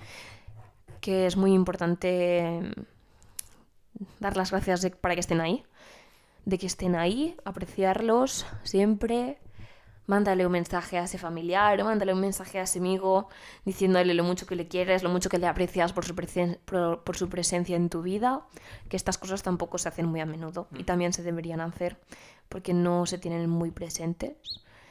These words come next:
Speaker 1: Y, bueno.
Speaker 2: Sí, yo lo hice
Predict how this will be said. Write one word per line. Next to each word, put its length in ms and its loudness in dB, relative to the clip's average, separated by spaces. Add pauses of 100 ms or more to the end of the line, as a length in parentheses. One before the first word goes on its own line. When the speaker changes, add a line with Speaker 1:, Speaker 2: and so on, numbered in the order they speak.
(480)
Speaker 1:
Y, 800 -4 (320)
bueno. 340 0 (640)
Speaker 2:
Sí, 220 -4
yo 140 -2
lo 100 4
hice 800 -2